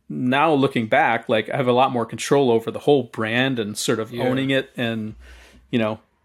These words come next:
Speaker 1: it also trained me to be a better marketer because I had to think about
Speaker 2: Yeah.
Speaker 1: who is my audience and how do I reach them, right? I didn't just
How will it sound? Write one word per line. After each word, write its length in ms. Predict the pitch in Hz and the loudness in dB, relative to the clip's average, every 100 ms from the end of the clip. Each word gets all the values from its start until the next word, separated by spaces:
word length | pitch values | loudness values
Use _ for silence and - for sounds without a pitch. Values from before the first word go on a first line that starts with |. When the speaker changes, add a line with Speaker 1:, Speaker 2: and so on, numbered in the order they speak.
| - | 0
Speaker 1:
it 80 | 147 | 0
also 200 | 151 127 | 0 -2
trained 300 | - 165 143 | 0 0 2
me 100 | 123 | 2
to 80 | 120 | 2
be 140 | 127 | 2
a 60 | 120 | 4
better 280 | 131 120 | 2 2
marketer 520 | 110 117 151 147 113 104 | 0 0 0 2 0 -4
because 280 | - 123 | -4 -2
I 100 | 123 | 0
had 100 | 120 | 0
to 60 | 107 | -2
think 240 | - 147 | -4 -2
about 360 | 135 113 107 - | 0 2 0 -2
Speaker 2:
Yeah. 140 | 117 | -4
Speaker 1:
who 100 | 185 | 0
is 140 | 220 151 | 0 2
my 160 | 127 | 2
audience 500 | 101 131 139 113 - | 4 2 2 -2 -2
and 120 | 120 120 | -4 0
how 140 | 135 | 2
do 100 | 127 | 2
I 60 | 110 | 2
reach 320 | 113 147 - | 0 -2 -4
them, 200 | 107 101 | -6 -4
right? 200 | 110 120 | -6 -4
I 80 | 131 | -2
didn't 220 | 127 123 - | -2 -2 -2
just 400 | 123 - _ | -4 -4 _